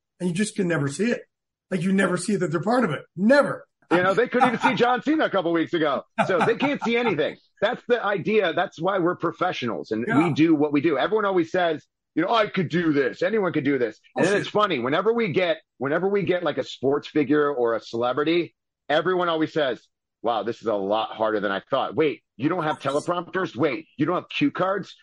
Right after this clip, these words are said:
Speaker 2: Wait, this is live? Wait, we don't get to tape?" No, it's live. It's in your face. It's ready to go. We don't get cue cards. We don't get teleprompters. You get one take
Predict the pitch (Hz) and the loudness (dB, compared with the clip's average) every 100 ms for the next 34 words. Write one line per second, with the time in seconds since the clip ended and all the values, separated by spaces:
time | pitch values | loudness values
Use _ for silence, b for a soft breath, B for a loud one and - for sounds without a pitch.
0 | b 151 151 - _ _ - 165 190 104 | b 0 0 -2 _ _ -4 -2 -2 -2
1 | 123 123 165 202 139 135 139 147 - 147 | 0 2 2 0 0 0 -2 -4 -4 -6
2 | - - 143 185 - 147 160 104 - 156 | -6 -2 0 0 -2 0 0 -2 -4 -4
3 | - 160 143 110 117 147 143 - 139 113 | 0 0 2 0 -2 -2 -2 -2 -4 -4
4 | 107 135 143 135 139 117 120 143 139 - | -4 -2 0 2 0 0 -2 -2 -4 -4
5 | 147 143 135 131 131 135 139 139 139 135 | -2 -4 -4 -6 -4 -4 -4 -2 -4 -2
6 | 151 135 B - 123 127 120 165 165 151 | -2 -4 B -4 -2 0 -2 -2 -2 0
7 | 156 - | 0 -2